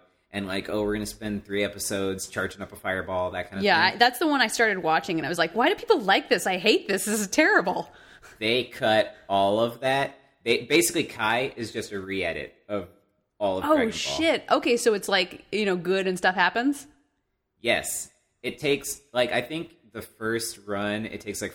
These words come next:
Speaker 1: forty episodes to get through the first saga, which is what they call kinda, like, the chapters. Um, this one takes, I think, eleven episodes. So they cut, a, like,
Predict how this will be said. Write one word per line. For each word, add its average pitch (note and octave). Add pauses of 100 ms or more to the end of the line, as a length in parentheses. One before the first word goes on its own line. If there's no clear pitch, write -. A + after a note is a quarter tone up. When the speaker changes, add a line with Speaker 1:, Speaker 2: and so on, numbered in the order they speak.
(140)
Speaker 1:
forty G2
episodes G#2
to -
get G2+
through G2+
the G2
first -
saga, G2+
which G2
is G2
what -
they F2+
call F2+
kinda, F2+
like, E2
the -
chapters. - (540)
Um, F2 (420)
this A#2+
one D3
takes, A#2+
I G2
think, G2
eleven F2+
episodes. C#3+ (840)
So C3+
they C3+
cut, D#3
a, A#2 (120)
like, G2